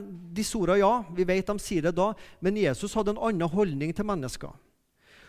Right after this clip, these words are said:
Som om Jesus har andre holdninger til mennesker enn det Skriften sier at vi skal ha. Så settes det opp mot hverandre.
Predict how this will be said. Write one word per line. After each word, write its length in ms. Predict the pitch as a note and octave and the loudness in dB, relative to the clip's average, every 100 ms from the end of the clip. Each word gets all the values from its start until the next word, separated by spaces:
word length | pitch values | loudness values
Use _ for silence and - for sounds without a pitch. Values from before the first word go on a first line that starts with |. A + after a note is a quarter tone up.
| - | -14
Som 400 | - A#3 B3+ B3 | -4 4 4 6
om 240 | A#3+ A#3 | 2 4
Jesus 460 | A#3 E3 C#3 A3 G#3+ | 4 4 2 -2 2
har 200 | A3 A3+ A#3+ | 2 4 2
andre 340 | A#3+ C#3+ E3+ | 0 2 0
holdninger 360 | E3 A3 D3+ C#3+ | 2 2 2 -2
til 80 | F#3+ | -2
mennesker 480 | G#3 C#3+ A#2 F3+ G3+ | -2 -2 -2 -2 -2
enn 200 | F3+ F3+ | 0 -2
det 140 | E3 E3 | 0 -2
Skriften 440 | - D#3 - F3+ | -2 -4 -4 -6
sier 360 | F#3+ - B3 C3 - _ _ _ _ _ _ _ | -6 -4 -2 -4 -8 _ _ _ _ _ _ _
at 280 | E3+ D#3+ - | -2 -2 -6
vi 140 | D#3 D3+ | -2 -2
skal 180 | - | -2
ha. 140 | B2+ B2+ - _ _ _ _ _ | -4 -6 -12 _ _ _ _ _
Så 140 | - | -10
settes 400 | D#3+ F3 - C#3 - | -6 -6 -6 -8 -4
det 140 | C#3 | -4
opp 140 | C3+ | -4
mot 160 | C#3 B2+ - | -8 -10 -12
hverandre. 480 | - D3 C#3 A#2+ | -6 -4 -4 -6